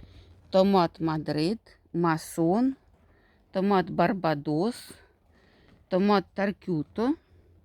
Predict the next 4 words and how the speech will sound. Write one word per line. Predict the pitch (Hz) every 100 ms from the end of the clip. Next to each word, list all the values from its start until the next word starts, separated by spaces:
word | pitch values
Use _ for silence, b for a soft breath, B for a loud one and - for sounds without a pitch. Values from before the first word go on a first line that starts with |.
| _ b b
сливку | - 180 214 180 - 175
Бакалар, | 175 170 160 165 185 254 - -
а | -
сливку | 185 233 277 247 - 226 214